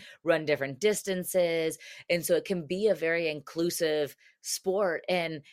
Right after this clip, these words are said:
you know, I'm part of a military family and we move around a lot, and running has always been kind of the one thing to ground me in every place that we've moved, because,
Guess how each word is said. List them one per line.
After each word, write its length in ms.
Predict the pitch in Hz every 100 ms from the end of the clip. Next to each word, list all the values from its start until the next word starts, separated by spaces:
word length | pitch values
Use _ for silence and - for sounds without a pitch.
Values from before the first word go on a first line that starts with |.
| _
you 120 | 165
know, 60 | 170
I'm 100 | 170
part 220 | 175 180
of 160 | 165 160
a 40 |
military 460 | 170 165 175 185 156
family 520 | 151 156 151 151 147
and 140 | - 151
we 120 | 160
move 320 | 156 151 190
around 420 | 175 147 143 185
a 60 | 151
lot, 380 | 139 139 170 170
and 200 | 170 151
running 300 | 147 160 175
has 180 | 180 156
always 340 | 147 151 147
been 360 | 143 151 151 147 - - _
kind 140 | - 185
of 60 |
the 100 | 165
one 320 | 156 151 165 165
thing 280 | 165 160
to 120 | 147 156
ground 460 | 139 151 147 165
me 240 | 151 143 - - - -
in 160 | 180 156
every 320 | 151 151 160
place 280 | 160 151 -
that 120 | 147
we've 180 | 151 143
moved, 340 | 202 220 170
because, 360 | 175 - 170